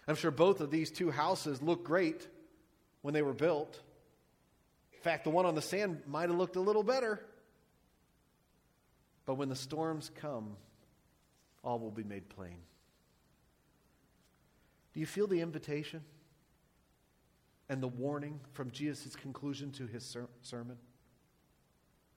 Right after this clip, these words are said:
How he's warning us to not ignore these words of his?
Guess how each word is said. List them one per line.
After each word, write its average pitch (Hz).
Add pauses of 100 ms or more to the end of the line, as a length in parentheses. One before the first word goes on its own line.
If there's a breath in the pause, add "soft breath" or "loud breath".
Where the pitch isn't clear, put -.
(160 soft breath)
How 165
he's 151
warning 175
us 175
to -
not 160
ignore 147
these 151
words 175
of 143
his? 165